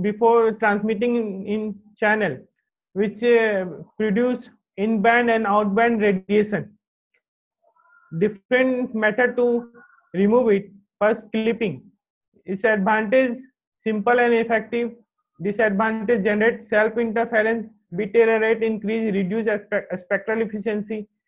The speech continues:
Second, peak in reduction, B-, bit error rate de-, degradation.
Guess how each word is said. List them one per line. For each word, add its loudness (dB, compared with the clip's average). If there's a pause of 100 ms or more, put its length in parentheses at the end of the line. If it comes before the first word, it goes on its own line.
(640)
Second, 0
peak -2
in 0
reduction, 0 (400)
B-, -8 (720)
bit -4
error 6
rate 2
de-, -2
degradation. 0